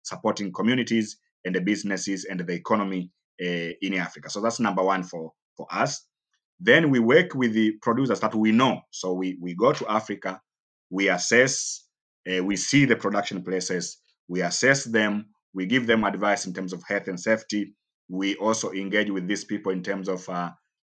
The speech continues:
you know, uh, other things like child labor, uh,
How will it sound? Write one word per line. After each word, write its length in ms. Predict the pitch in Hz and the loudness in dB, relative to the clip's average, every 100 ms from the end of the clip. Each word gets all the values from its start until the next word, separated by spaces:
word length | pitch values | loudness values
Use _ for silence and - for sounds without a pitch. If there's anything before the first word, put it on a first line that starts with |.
| - | -8
you 100 | 95 | -4
know, 320 | 95 90 90 - | -2 -2 -6 -8
uh, 420 | 87 87 85 92 | -8 -6 -8 -6
other 160 | 104 101 | -4 -4
things 280 | - 117 107 | -2 -4 -6
like 160 | 90 | -10
child 240 | - 98 98 | -6 -6 0
labor, 480 | 101 113 113 143 - _ _ _ 90 | 2 4 4 2 -4 _ _ _ -8
uh, 320 | 90 87 87 | -6 -4 -6